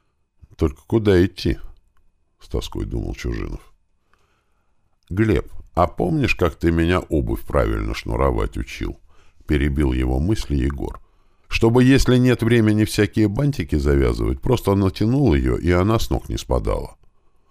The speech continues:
«Помню, Егор, помню. Наука не хитрая, но необходимая». Только к чему он в воспоминания ударился?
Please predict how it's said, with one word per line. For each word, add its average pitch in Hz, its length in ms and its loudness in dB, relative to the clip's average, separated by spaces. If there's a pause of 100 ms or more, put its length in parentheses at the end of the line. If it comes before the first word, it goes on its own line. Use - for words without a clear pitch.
(340)
«Помню, 85 440 2
Егор, 50 520 -4
помню. 65 440 -2 (840)
Наука 113 460 4
не 147 120 4
хитрая, - 640 -6
но 95 200 0
необходимая». 95 840 0 (760)
Только 78 300 0
к - 80 -6
чему 117 400 0
он 60 140 0
в 57 40 -4
воспоминания 87 840 -2
ударился? 85 840 -6